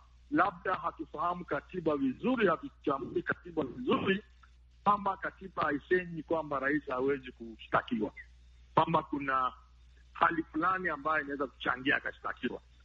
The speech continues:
Na hii leo mahakama ya upeo imesema la hasha, haya, hakuna mwanya wa kutumia ku-, kuweza kumpeleka mahakamani kumshtaki rais wakati angalipo rais,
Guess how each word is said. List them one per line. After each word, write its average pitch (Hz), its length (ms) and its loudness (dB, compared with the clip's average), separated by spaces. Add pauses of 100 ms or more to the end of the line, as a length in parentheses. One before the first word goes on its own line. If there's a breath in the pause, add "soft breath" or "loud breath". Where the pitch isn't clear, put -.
(200)
Na 127 100 4
hii 190 200 6
leo 185 320 4
mahakama 143 500 -2
ya 127 80 2
upeo 143 280 2
imesema 127 420 -2
la 127 180 4
hasha, 120 440 -2 (720)
haya, 131 380 4
hakuna 147 340 2
mwanya 165 440 2
wa 135 100 -6
kutumia 127 480 -6
ku-, 110 320 -8 (400)
kuweza 139 280 4
kumpeleka 127 600 2
mahakamani 117 640 2
kumshtaki 117 560 -8
rais 147 280 4 (540)
wakati 135 280 0
angalipo 117 540 0
rais, 156 300 2